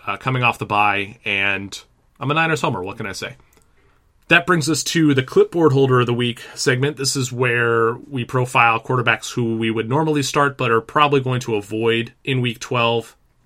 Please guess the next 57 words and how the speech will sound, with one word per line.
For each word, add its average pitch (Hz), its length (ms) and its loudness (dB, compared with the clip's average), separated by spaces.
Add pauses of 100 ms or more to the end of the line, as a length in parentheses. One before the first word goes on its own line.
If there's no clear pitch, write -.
And 131 140 2
the 131 60 2
first 220 260 2
potential 156 420 -2
guy 113 180 2
I'm 113 100 -2
gonna 110 120 0
throw 107 240 -2
out, 107 120 4
and 110 80 -6
this 127 160 -2
is 117 160 -6
not 139 180 2
my 117 140 -2
pick, - 320 -8
is 117 220 -6
Matt 117 200 2
Ryan. 95 400 -6
He's 131 220 -6
going 147 220 -2
on 123 200 -4
the 117 80 -2
road 110 260 0
at 104 220 0
New 110 140 -8
Orleans, 95 640 -12
and 120 100 -2
we 117 60 2
just 165 200 -2
saw 165 140 2
what 139 140 -2
New 120 100 -4
Orleans 117 340 -4
did 113 200 -2
to 113 40 -4
Carson 101 400 -6
Wentz. 110 460 -6 (640)
Can 127 240 2
we 131 120 2
expect 135 440 -2
a - 20 -4
similar 135 520 0
type 139 260 -2
of 131 80 -8
performance 135 680 -6
by 139 260 4
the 135 80 2
New 139 100 0
Orleans 139 260 -2
defense 160 600 -6
against 147 340 -4
Atlanta? 175 480 -4
Atlanta's 127 420 0
also 151 240 0
very 147 220 4
banged 143 240 0
up 180 260 -2